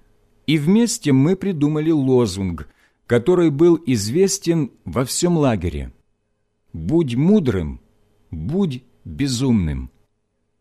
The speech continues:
Все, что мы делали в течение тех двух лет,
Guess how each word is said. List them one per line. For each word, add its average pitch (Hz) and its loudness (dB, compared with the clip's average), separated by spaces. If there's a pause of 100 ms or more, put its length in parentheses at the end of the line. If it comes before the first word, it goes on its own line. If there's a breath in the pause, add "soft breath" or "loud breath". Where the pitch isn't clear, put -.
(1400)
Все, - 0
что 190 2
мы 185 4
делали 135 2
в - -10
течение 170 0
тех 151 0
двух 113 -4
лет, 170 0